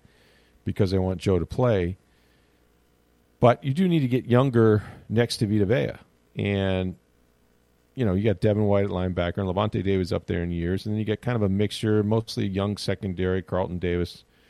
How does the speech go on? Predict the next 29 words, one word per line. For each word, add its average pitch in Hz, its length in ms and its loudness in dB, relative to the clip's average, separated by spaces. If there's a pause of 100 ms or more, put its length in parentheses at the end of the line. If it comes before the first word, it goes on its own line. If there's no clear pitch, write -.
(220)
got 92 200 0
his 101 260 0
new 95 140 0
deal, 87 460 -2 (360)
um, 82 440 -6
after, 85 560 -4
you 104 140 -6
know, 82 260 -4 (840)
about 92 320 0
to - 60 -16
become 92 260 -4
a 80 40 -4
free 92 220 -2
agent. 98 300 -2 (1700)
I 117 120 6
don't 214 240 6
know. 170 280 8
Like, 110 220 4
we'll 151 140 2
see 233 300 -4
what 196 160 4
happens 151 320 2
with 131 140 2
Suh. 135 340 0
My, 131 260 0
my 131 180 0
sense 240 500 -2
is 104 440 2 (1080)
that, 135 300 4